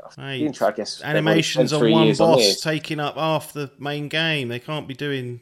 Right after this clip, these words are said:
Speaker 1: run and gun levels if you want that level of fluidity.
Speaker 2: Yeah, but that, that was my one little gripe. They left it out. But otherwise, no, I mean,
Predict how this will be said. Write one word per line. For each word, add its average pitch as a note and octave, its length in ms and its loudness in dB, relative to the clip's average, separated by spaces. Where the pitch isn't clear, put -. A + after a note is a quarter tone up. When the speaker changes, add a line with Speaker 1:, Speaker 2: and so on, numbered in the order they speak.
Speaker 1:
run C#3 240 -8
and C3 100 -8
gun C3+ 240 -6
levels A#2 360 -8
if A#2 100 -14
you B2 60 -12
want A2+ 120 -12
that A2+ 160 -12
level G#2+ 240 -10
of G2+ 80 -14
fluidity. G#2+ 800 -12
Speaker 2:
Yeah, B2+ 540 4
but D3 100 -4
that, F#3 260 2
that F#3+ 160 2
was D#3 140 0
my D3+ 100 2
one C#3+ 400 0
little B2+ 220 -6
gripe. A#2+ 360 2
They A#2 140 -4
left A#2+ 280 -8
it A2+ 60 -4
out. A2 300 -6
But D3 120 -8
otherwise, C3+ 600 -4
no, - 60 -8
I A2+ 180 0
mean, A#2+ 420 -8